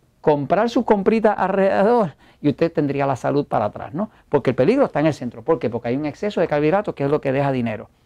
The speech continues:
¿Por qué se causa el sueño interrumpido? Pues ese sueño interrumpido se causa principalmente porque una persona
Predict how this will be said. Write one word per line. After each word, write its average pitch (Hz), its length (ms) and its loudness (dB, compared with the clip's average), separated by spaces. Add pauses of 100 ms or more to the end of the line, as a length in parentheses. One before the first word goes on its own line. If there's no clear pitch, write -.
(140)
¿Por 190 220 2
qué 254 140 2
se 262 180 0
causa 220 360 -2
el 170 80 -2
sueño 196 460 0
interrumpido? 127 760 0 (220)
Pues 196 200 0
ese 285 60 0
sueño 240 300 2
interrumpido 202 720 -2 (160)
se 139 200 -8
causa 190 460 -4 (300)
principalmente 175 720 0
porque 175 480 -2 (220)
una 170 240 -2
persona 180 560 -4